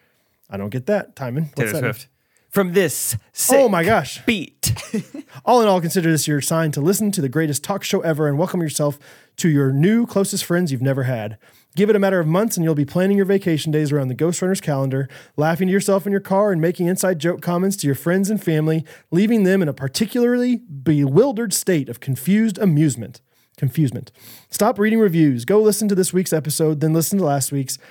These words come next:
Speaker 1: then the week before that. After three weeks, start from the beginning. <laughs> That's a good formula.
Speaker 2: Yeah.
Speaker 1: Enjoy and never forget to eat the feet.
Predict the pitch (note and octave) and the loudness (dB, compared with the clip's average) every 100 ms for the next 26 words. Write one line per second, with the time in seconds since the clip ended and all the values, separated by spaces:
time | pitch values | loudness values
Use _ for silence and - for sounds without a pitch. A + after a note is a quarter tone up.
0 | - D3+ D#3+ E3 E3 E3+ F3+ E3 B2 - | -4 2 4 2 0 -4 0 0 -2 -6
1 | - _ _ - D3+ D3 F3 G#3+ F#3+ G3 | -18 _ _ -6 -4 -2 0 2 4 2
2 | - - E3+ F3 E3+ D3 B2 G#2 - C#3 | 0 -2 -2 0 0 0 -2 -8 -12 -10
3 | G#2 - C#4+ E4 F3+ B2+ A#2+ A#2 C3 F#3+ | -10 -4 -2 0 0 -2 -8 -4 -2 0
4 | D#3 - _ _ F3 E3+ G3 A#3+ G#3 F#3+ | 0 -4 _ _ -2 2 6 6 4 2
5 | G3+ F#3 G3 - F#3+ G3 D3+ - D3 C3+ | 0 2 0 0 -6 -6 -6 0 0 -2